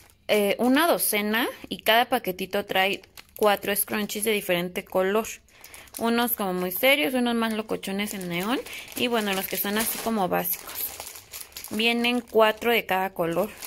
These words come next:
y estos costaron también ciento cincuenta y cinco pesos. Como que los precios de ahí son muy estándares, entonces, eh,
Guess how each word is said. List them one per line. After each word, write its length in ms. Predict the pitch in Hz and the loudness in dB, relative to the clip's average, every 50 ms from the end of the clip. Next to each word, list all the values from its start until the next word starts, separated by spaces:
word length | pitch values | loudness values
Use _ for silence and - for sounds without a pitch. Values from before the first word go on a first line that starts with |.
| - - - - | -14 -12 -10 -4
y 280 | 262 262 277 302 302 - | -2 0 0 0 -2 0
estos 480 | - 247 269 277 - - - 233 269 - - - - - - - - - - | 2 2 2 2 0 0 0 2 2 0 -2 -6 -12 -16 -18 -20 -20 -12 -2
costaron 420 | - 226 220 - 277 302 349 415 | -2 0 2 4 4 4 4 2
también 300 | 381 294 220 208 214 226 | 0 0 0 0 0 -2
ciento 460 | 233 - - - 254 233 226 220 - 262 | -2 -2 -2 0 0 0 0 0 -2 -2
cincuenta 400 | - 277 254 226 196 180 175 175 | -2 -2 -2 -4 -4 -4 -4 -4
y 60 | 180 | -4
cinco 280 | - 202 202 196 220 | -2 -4 -2 -2 -4
pesos. 380 | 208 - - 196 190 - - - - - - - - - - - | -4 -4 -4 -4 -4 -4 -8 -10 -10 -12 -12 -14 -14 -14 -8 2
Como 240 | - 254 254 262 269 | 2 4 6 4 4
que 120 | 262 269 269 | 6 4 6
los 160 | 262 285 277 | 4 4 0
precios 360 | - 302 339 349 359 453 453 | 2 0 0 2 2 2 2
de 80 | - 311 | 4 4
ahí 180 | 240 214 233 | 4 4 4
son 220 | 226 269 262 262 254 | 2 2 2 2 2
muy 240 | 254 254 254 247 | 2 2 2 2
estándares, 720 | 262 262 - - 247 220 226 220 226 220 247 294 - - 254 | 2 0 0 -2 -2 0 2 2 2 2 0 0 -2 -2 -2
entonces, 720 | 233 208 202 - - 220 220 220 214 - 240 240 240 233 - - - | -2 -4 -4 -2 -2 -2 -2 -2 -2 0 2 2 2 0 -2 -4 -4
eh, 340 | - 220 214 202 190 180 | -2 -2 0 0 -2 -2